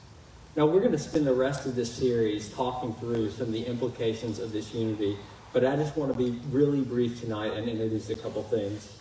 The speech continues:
How are we to make the unity we have in Christ manifest? Well, let me give you two areas. First, it will require public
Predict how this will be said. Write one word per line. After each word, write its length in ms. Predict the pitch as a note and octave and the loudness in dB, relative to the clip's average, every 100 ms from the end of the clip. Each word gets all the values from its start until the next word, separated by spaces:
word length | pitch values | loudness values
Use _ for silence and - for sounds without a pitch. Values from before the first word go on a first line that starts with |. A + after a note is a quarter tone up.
| - - - - - - - - B4 - - | -20 -20 -20 -20 -20 -20 -20 -6 -2 0 -2
How 460 | - - F3+ G3 F#3 | 0 2 4 6 6
are 60 | E3+ | 6
we 180 | D#3 | 6
to 140 | C#3+ C#3+ | 4 2
make 580 | C3 C3+ C#3 - - - | 4 4 4 -4 -10 -2
the 100 | C3+ | 2
unity 380 | C3 B2 B2+ | 2 2 2
we 120 | B2 B2 | 2 2
have 240 | B2 A#2+ | 2 0
in 120 | A#2 A2+ | 0 -2
Christ 580 | B2 A2 A2 - C#3 | -2 0 -2 -4 -4
manifest? 760 | A#2 A2+ A2 G#2+ - - - - | 0 0 0 -4 -8 -8 -6 2
Well, 360 | B2 A#2+ G#2+ - - - | 2 2 -4 -10 -12 -2
let 160 | C3+ | 2
me 100 | E3 | 2
give 220 | D3+ D3 | 2 2
you 200 | C3+ C#3 | 2 2
two 320 | - - D3 B2+ | 0 -4 0 2
areas. 480 | A#2+ A2 G#2+ G#2 | 4 4 2 -2
First, 580 | - D#3+ D3+ B2 A#2 - - - | -2 2 4 4 0 -12 -14 2
it 180 | D3 D#3+ | 2 4
will 140 | E3+ | 0
require 720 | F3 - - B2 A#2 A2+ A2+ - - - - | 0 -2 0 2 2 2 0 -4 -16 -20 -14
public 500 | - D#3+ C#3+ B2 | 0 2 4 2